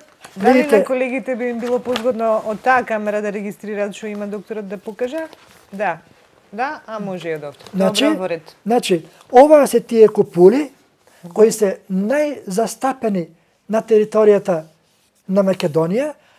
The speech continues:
Speaker 2: а светската наука заклучи. Таму каде што имаме најголема концентрација на ваков тип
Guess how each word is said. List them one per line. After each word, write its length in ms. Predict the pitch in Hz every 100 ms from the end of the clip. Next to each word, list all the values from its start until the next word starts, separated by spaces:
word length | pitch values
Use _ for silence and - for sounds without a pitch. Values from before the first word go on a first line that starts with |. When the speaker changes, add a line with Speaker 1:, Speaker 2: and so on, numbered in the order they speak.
| _ _
Speaker 2:
а 140 | 185 170
светската 580 | - 285 - 262 220
наука 400 | 202 240 262 269
заклучи. 520 | 214 214 214 165 - 147 _ _ _ _
Таму 360 | - 277 233 156 - _ _
каде 220 | 202 208
што 200 | 208 240
имаме 320 | 247 220 180 - _ _ _ _
најголема 680 | 160 202 294 262 302 302 294
концентрација 920 | 254 262 233 226 214 226 220 202 180 - _ _ _ _ _
на 120 | 170 180
ваков 340 | 240 247 233 -
тип 260 | 311 -